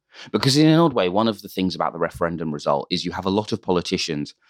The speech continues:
who are triangulating around things that they said at a time when they were tired. Um, yeah, they were shattered both physically and emotionally. And there's a, quite a lot of kind of going, "Okay, well, we can't,"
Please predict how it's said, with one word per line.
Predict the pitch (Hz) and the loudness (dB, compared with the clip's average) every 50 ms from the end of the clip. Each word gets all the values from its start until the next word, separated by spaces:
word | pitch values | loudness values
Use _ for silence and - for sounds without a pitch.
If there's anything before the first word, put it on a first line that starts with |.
| _ _ _ _ - | _ _ _ _ 0
who | 95 90 87 | 4 6 6
are | 87 87 85 | 6 6 4
triangulating | - - - 95 87 95 98 98 101 92 98 85 85 85 - - 80 82 | 2 0 0 0 2 2 0 0 0 0 0 2 2 0 0 -2 -4 -4
around | 82 80 82 87 90 90 85 80 73 71 71 | -2 0 0 0 0 -2 -2 -4 -6 -8 -10
things | - - - 87 85 85 78 - | -10 -6 -2 -2 0 0 -2 -4
that | 85 80 | -4 -4
they | 71 78 80 | -4 -4 -2
said | - - - 87 82 76 71 69 - - | -2 0 0 2 2 2 0 -2 -4 -4
at | - 85 - | -4 -4 -4
a | - | -6
time | - - 85 82 80 | -4 -2 -2 -2 0
when | 80 80 78 | -2 -4 -6
they | 80 78 | -6 -6
were | 71 82 - | -6 -8 -10
tired. | - - - 87 85 82 80 78 78 78 - - - _ _ _ _ _ _ _ _ _ _ _ _ _ _ - | -6 -4 0 0 2 2 0 -2 -4 -8 -10 -14 -18 _ _ _ _ _ _ _ _ _ _ _ _ _ _ -2
Um, | 80 82 76 76 73 73 78 78 76 - _ _ _ _ _ _ _ _ _ _ _ _ _ _ _ - | 0 2 2 2 2 0 -2 -4 -8 -10 _ _ _ _ _ _ _ _ _ _ _ _ _ _ _ -2
yeah, | 107 92 80 80 | 0 0 0 -2
they | 82 | -4
were | 82 90 | -4 -4
shattered | 90 - - 104 - - - 85 76 | -4 -4 -4 -4 -6 -6 -8 -6 -4
both | 87 82 82 - | -4 -4 -2 -2
physically | - 90 80 87 - 80 80 | -4 -4 -4 -4 -4 -2 -2
and | 80 80 | -2 0
emotionally. | 80 87 87 90 - - - 82 73 67 57 50 50 - - _ _ _ _ _ _ | 0 0 0 -2 -2 -4 -6 -6 -6 -6 -8 -10 -12 -12 -14 _ _ _ _ _ _
And | - 92 90 | -6 -2 0
there's | 90 90 87 | 0 0 0
a, | 92 90 | -2 -4
quite | - - 107 104 104 | -2 0 0 2 2
a | 98 | 0
lot | 95 92 92 87 82 | 0 2 2 2 0
of | 82 - | -2 -4
kind | - 85 82 | -6 -6 -6
of | 80 - | -4 -2
going, | 90 82 82 82 - - | -2 0 0 -2 -2 0
"Okay, | 98 95 - 87 85 85 | 0 0 0 0 -2 -2
well, | 80 82 85 85 85 82 82 80 82 - _ _ _ _ _ _ _ _ _ _ _ _ - | 0 2 2 4 4 2 2 -2 -4 -10 _ _ _ _ _ _ _ _ _ _ _ _ 0
we | 95 90 | 0 0
can't," | - - - 127 120 113 107 95 - | 0 2 2 4 4 4 4 2 0